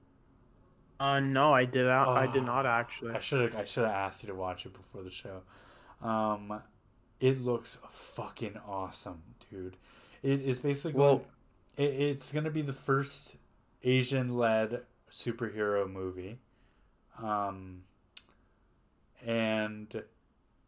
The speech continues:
Speaker 2: the actor is Canadian. Um, he's
Speaker 1: Mm-hmm.
Speaker 2: actually alumni of Western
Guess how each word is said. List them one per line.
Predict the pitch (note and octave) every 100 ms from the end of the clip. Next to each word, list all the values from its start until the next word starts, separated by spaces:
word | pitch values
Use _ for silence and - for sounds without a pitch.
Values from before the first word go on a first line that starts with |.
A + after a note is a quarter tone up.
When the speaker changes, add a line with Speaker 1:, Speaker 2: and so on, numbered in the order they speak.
| _ _ -
Speaker 2:
the | A#2+ A#2+
actor | A2+ C3+ - B2 A#2+
is | A2 G#2+
Canadian. | - A#2+ A2+ A2 G#2 G2 G2 B2 - _ _ _ _ _ _ _ -
Um, | A2+ A2 G#2
he's | A#2+
Speaker 1:
Mm-hmm. | B2+
Speaker 2:
actually | B2+ C#3 D#3
alumni | A#2+ G#2+ A#2 A#2+ A2 G#2 G#2
of | G2 G2
Western | G#2 G#2 - G#2 F#2 G2